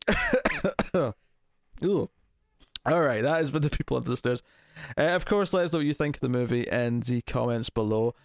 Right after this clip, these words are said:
Like and subscribe, all that stuff. Liking is super important on YouTube. It is the easy and free way to support us.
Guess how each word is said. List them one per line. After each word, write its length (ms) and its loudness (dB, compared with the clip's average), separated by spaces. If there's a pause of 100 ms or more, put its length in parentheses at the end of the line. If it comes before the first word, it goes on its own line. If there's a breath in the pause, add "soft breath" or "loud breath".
(240 soft breath)
Like 140 0
and 80 -2
subscribe, 580 0
all 200 0
that 200 0
stuff. 380 0
Liking 200 2
is 60 0
super 200 0
important 380 0
on 60 0
YouTube. 300 0
It 220 2
is 120 -4
the 140 0
easy 320 0
and 100 0
free 140 0
way 100 2
to 80 -2
support 400 0
us. 140 -2